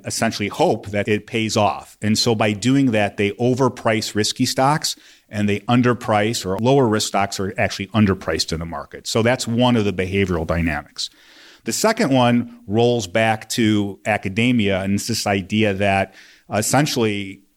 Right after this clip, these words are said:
what you want to own is the market portfolio. And so if you want to get a return higher than the market portfolio, you should, you should borrow, you should use leverage and, and leverage up,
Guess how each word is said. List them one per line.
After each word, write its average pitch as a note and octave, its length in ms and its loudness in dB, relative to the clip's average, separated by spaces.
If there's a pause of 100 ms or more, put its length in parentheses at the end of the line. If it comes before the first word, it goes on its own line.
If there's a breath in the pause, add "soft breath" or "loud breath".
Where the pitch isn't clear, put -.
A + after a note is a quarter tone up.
(120)
what A#2 220 0
you C3 60 2
want A2+ 180 4
to G#2 40 -6
own A2+ 180 4
is G2 80 -2
the G2+ 80 0
market G#2+ 320 0
portfolio. F#2 680 -2
And F#2 140 -8
so A2+ 80 0
if A2 140 0
you A2+ 100 2
want D#3 180 2
to C3 60 2
get A#2 140 2
a G#2+ 40 2
return A2 460 0
higher B2+ 480 2
than C3 160 2
the C3 60 4
market C3 340 0
portfolio, D3+ 640 0 (320 soft breath)
you A#2+ 120 4
should, A2 500 -2 (100)
you A#2 80 -2
should A2 220 -4
borrow, A2 300 2
you G#2+ 120 0
should G#2 280 -6
use A2 200 -4
leverage G2+ 540 -2
and, G2 200 -2
and G2 260 -8
leverage B2 400 0
up, G2+ 320 2